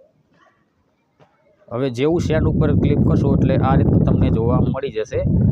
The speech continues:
"Please wait", એટલે ઘડીક આપણે વેઇટ કરી લેવાનું છે, થોડીક વાર રાહ જોઈ લેવાની છે. એટલે આપણે જે રિપોર્ટ કર્યો હતો એ રિપોર્ટ આપણો સેન્ડ અહીંયાથી થઈ જશે. તો અહીંયાથી આપણો રિપોર્ટ મિત્ર ફુલી સક્સેસ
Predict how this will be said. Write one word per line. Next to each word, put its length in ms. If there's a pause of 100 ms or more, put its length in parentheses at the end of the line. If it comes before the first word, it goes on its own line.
(180)
"Please 340
wait", 220 (240)
એટલે 160
ઘડીક 240
આપણે 320
વેઇટ 280
કરી 200
લેવાનું 380
છે, 160 (360)
થોડીક 180
વાર 140
રાહ 180
જોઈ 200
લેવાની 320
છે. 140
એટલે 200
આપણે 320 (680)
જે 140
રિપોર્ટ 320
કર્યો 220
હતો 280
એ 100
રિપોર્ટ 320
આપણો 240
સેન્ડ 340
અહીંયાથી 400 (320)
થઈ 140
જશે. 320 (920)
તો 180
અહીંયાથી 440
આપણો 420
રિપોર્ટ 400
મિત્ર 460
ફુલી 360
સક્સેસ 640